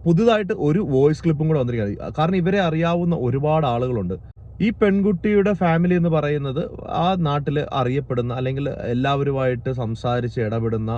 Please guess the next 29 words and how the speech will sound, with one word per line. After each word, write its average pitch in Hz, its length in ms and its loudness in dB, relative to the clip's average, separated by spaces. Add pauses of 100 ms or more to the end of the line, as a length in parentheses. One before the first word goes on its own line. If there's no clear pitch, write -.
(180)
അങ്ങനെ 156 320 0
വളരെ 147 400 0
നല്ല 147 360 2
രീതിയിൽ 165 300 2
മുന്നോട്ട് 127 440 -2
പോകുന്ന 120 340 -4 (120)
നല്ലൊരു 185 400 4
ഫാമിലിയാണ്. 113 600 -2 (220)
ആ 185 160 2
ഫാമിലിയിലേക്കാണ് 160 1120 0 (240)
ഇതുപോലെ 175 500 2
ഒരു 139 260 -2 (220)
ചെറ്റ 127 340 0
കയറി 107 400 0
വന്നത്. 87 340 -4 (360)
നിങ്ങൾ 208 160 4
ഈ 240 180 2
വോയിസ് 165 460 2 (120)
കേട്ട് 170 240 2
കഴിഞ്ഞാൽ 165 280 4
മനസ്സിലാവും. 117 520 0 (260)
ഞാൻ 170 220 2
ഇന്നലെ 214 360 2 (140)
പറഞ്ഞിരുന്നു, 156 420 2
ഭാര്യയുടെ 131 540 2
അനിയത്തി 147 380 2
എന്ന് 147 140 0
പറഞ്ഞു 131 220 -2
കഴിഞ്ഞാൽ 123 420 -2